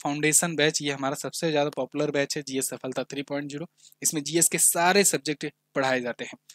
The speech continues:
इसके अलावा एसएससी का कॉम्बो बैच है, एसएससी एग्जाम की अगर तैयारी करते हो तो उसकी खास तैयारी। इतिहास का स्पेशल और मतलब सब्जेक्ट वाइज बहुत सारे हैं, इतिहास का भी है, मैथ का भी है, हिंदी का भी है।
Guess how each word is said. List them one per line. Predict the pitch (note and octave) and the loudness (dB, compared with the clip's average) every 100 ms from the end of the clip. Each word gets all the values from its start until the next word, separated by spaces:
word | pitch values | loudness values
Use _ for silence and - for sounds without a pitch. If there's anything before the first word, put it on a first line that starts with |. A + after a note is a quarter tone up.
| - - | -20 -2
इसके | - G#3+ | 4 6
अलावा | F3 F3+ G3 | 6 4 0
एसएससी | C#3+ - - G3 | 2 2 2 0
का | F3+ | 0
कॉम्बो | E3+ E3+ E3+ F3 | 2 0 2 6
बैच | E3 E3 - | 8 8 2
है, | F#3 | 0
एसएससी | D3+ - C3+ E3 | 0 -2 0 -4
एग्जाम | D3+ D3 | -2 -4
की | D3 | -4
अगर | C#3+ D3 | -4 -4
तैयारी | D3+ C#3+ | 0 0
करते | C#3 C3+ D3 | 0 -4 -8
हो | |
तो | B2+ | -8
उसकी | A#2 C#3 | -10 -6
खास | - D3 - | -2 -2 0
तैयारी। | D3 D3 F3+ _ - - - | 0 0 -4 _ -20 -20 -10
इतिहास | - E3 D#3 F3+ F#3+ | -4 2 8 8 8
का | - B2+ - - - | 2 -8 -8 -18 0
स्पेशल | - E3+ - C3+ - _ _ | 2 6 6 4 2 _ _
और | D3 D3 - | 0 0 -4
मतलब | D3 D#3 | -2 2
सब्जेक्ट | - D#3 F3 | 2 2 2
वाइज | F3 E3+ | 4 4
बहुत | D#3 E3 | 4 4
सारे | E3+ D#3+ | 4 4
हैं, | E3 C3+ | 2 -2
इतिहास | - C#3+ D#3 | 0 4 6
का | - | 4
भी | E3 D#3+ | 2 2
है, | |
मैथ | D3+ C#3 D#3 - | 2 4 2 4
का | D#3+ | 2
भी | D3+ | 2
है, | D#3 D3 | -2 -4
हिंदी | C#3 C#3 D3+ | -4 -4 2
का | D3+ | 2
भी | D3 | 4
है। | D3+ | 2